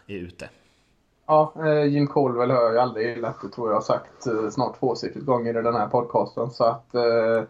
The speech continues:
Speaker 2: står jag fullt bakom. Lite konstigt att det kommer efter en, ändå en hyfsad säsong. Eh, sen att man, eh, sumpade, eh, säsongen när Green Bay var så borta och hade en chans på slutspel.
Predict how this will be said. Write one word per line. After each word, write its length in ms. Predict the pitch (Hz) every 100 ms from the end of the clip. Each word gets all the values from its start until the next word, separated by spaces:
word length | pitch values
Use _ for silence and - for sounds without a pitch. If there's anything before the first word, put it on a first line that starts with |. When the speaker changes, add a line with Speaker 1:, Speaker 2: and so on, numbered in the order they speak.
| _ _ _ _
Speaker 2:
står 180 | - 127
jag 140 | 110
fullt 240 | 143 120 117
bakom. 420 | 131 120 127 131
Lite 180 | 131 -
konstigt 260 | 185 165
att 60 | 120
det 40 |
kommer 260 | 120 113 92
efter 220 | 104 -
en, 80 | 113
ändå 220 | 113 92
en 60 | 135
hyfsad 340 | 185 180 82
säsong. 500 | - 95 87 127 135
Eh, 680 | 127 117 113 113 113 110 107
sen 200 | 107 107
att 140 | 113 120
man, 300 | 113 110 110
eh, 140 | 95 90 - _ _ _ _ _ _ - - - -
sumpade, 960 | - 131 113 - 110 117 117 117 117 120 117 110 101 - _ _ _ _
eh, 60 | -
säsongen 500 | - 127 123 113 113
när 80 | 117
Green 260 | 120 110
Bay 100 | 107
var 120 | 123 123
så 140 | 110
borta 340 | 110 - 101
och 80 | 107
hade 240 | 113 107 110
en 60 |
chans 200 | 127 117 -
på 220 | 107 104
slutspel. 520 | 135 113 - 110 104